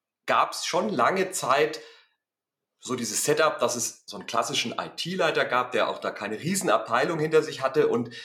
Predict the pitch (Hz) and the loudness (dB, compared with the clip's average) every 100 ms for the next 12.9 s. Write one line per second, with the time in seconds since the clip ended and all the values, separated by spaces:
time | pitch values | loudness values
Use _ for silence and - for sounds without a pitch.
0 | - - 113 120 131 131 127 185 110 - | -18 -2 0 2 2 2 2 2 2 0
1 | 104 107 98 - - 85 - _ _ _ | 0 2 -2 -2 -8 -10 -14 _ _ _
2 | _ _ _ _ _ - 82 78 98 113 | _ _ _ _ _ -20 -12 -8 -6 -4
3 | - 120 120 113 110 - 110 117 123 120 | 2 2 2 -2 -2 -2 -2 0 -2 -2
4 | 110 120 120 123 - 104 92 117 120 - | -2 -2 0 -2 0 2 4 2 2 0
5 | 92 131 175 190 - - - 117 113 95 | 2 4 2 0 -10 -16 -6 0 0 0
6 | - 127 127 127 117 - 113 120 113 117 | -2 -2 -2 -2 -4 -2 -4 -2 -6 -6
7 | 117 113 95 - - 95 104 98 - 101 | -8 -8 -8 -14 -10 -8 -8 -12 -16 -18
8 | 101 110 _ _ - 107 120 110 101 135 | -16 -18 _ _ 0 2 2 0 -2 0
9 | 143 143 113 117 131 120 123 123 120 - | 2 2 2 0 0 -2 2 4 2 0
10 | 104 - 113 123 127 113 113 - 104 90 | -2 0 -2 2 0 0 -6 -6 -8 -10
11 | - 98 127 - - - - 110 107 - | -4 -2 -2 -4 -16 -10 -2 2 2 0
12 | 127 160 175 165 160 - 123 - 160 | 2 4 4 2 0 0 0 -2 -4